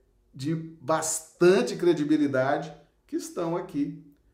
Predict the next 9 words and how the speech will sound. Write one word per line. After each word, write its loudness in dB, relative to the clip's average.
a -6
nos -2
fornecer -4
esses -6
subsídios -12
extraordinários -2
pra -4
gente -6
prosse-, -8